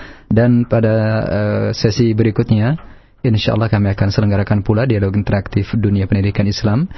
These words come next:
yang akan menghadirkan, eh, tim asatid dari Pondok Pesantren, eh, Al-Ma'tuk Sukabumi pukul sepuluh tiga puluh lima menit waktu Indonesia Barat. Kita akan simak bersama dan kami ucapkan terima kasih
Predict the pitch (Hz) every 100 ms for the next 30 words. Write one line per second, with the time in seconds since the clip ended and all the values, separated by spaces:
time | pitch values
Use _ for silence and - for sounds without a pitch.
0 | - - - 113 104 110 104 104 104 95
1 | 101 101 98 98 90 98 95 90 104 98
2 | 71 101 101 95 104 110 107 98 95 98
3 | 95 98 - 104 95 92 - 101 98 98
4 | 95 95 101 - - - _ - 87 90
5 | 90 90 - 110 104 85 101 131 117 -
6 | - 107 98 101 104 165 - - - _
7 | 104 - 107 101 101 98 101 - 117 107
8 | 101 101 101 101 98 98 95 - - 110
9 | 107 98 98 107 107 92 110 98 98 95
10 | - 95 95 104 147 - 104 95 101 92
11 | - 95 98 98 95 92 95 160 - -
12 | - 117 104 98 95 95 98 104 - 101
13 | 98 95 101 - 95 95 - 101 98 98
14 | 101 - 151